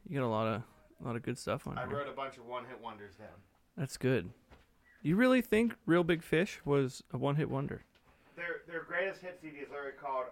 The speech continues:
Speaker 2: Our Hit, Our One Hit and More.
Speaker 1: Huh. I had no idea. Yeah, so Kenny wrote a, a pretty big list here. There's a lot of stuff on here. Uh, Blood, Bloodhound Gang with Bad Touch. Yeah, everybody knows that one, huh?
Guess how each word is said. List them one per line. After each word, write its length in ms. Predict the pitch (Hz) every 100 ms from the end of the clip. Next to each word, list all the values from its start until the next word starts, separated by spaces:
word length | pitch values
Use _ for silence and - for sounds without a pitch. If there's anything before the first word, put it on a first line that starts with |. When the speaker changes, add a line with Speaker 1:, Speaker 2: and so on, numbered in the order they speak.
| -
Speaker 2:
Our 240 | 135 - 147
Hit, 240 | 147 147 - -
Our 160 | 139 131
One 200 | 151 156
Hit 240 | 147 147 - 123
and 80 | 120
More. 280 | 120 120 - - - - _ _ _ _ -
Speaker 1:
Huh. 220 | 160 120 - _ -
I 80 | 127
had 180 | 123
no 120 | 110 110
idea. 340 | 107 107 101 - - - - - _ -
Yeah, 240 | 135 127 - -
so 400 | - 135 135 - _
Kenny 200 | - 185
wrote 260 | 180 127 113 - _ -
a, 40 |
a 40 |
pretty 200 | 120 123
big 220 | 113 107 92
list 260 | 139 -
here. 240 | - 85 107 - -
There's 120 | 117
a 40 |
lot 120 | 113
of 80 | 107
stuff 300 | - 110 104
on 120 | 110
here. 240 | 104 104 104 - -
Uh, 200 | 113 107
Blood, 320 | - 110 120 - -
Bloodhound 400 | 120 127 131 110
Gang 280 | 98 95 90
with 140 | 90
Bad 240 | - 107 104
Touch. 380 | - 107 - - _ - - - _ -
Yeah, 100 | 110
everybody 380 | 143 147 98
knows 220 | 90 90 87
that 180 | 90
one, 180 | - 85
huh? 200 | 107 101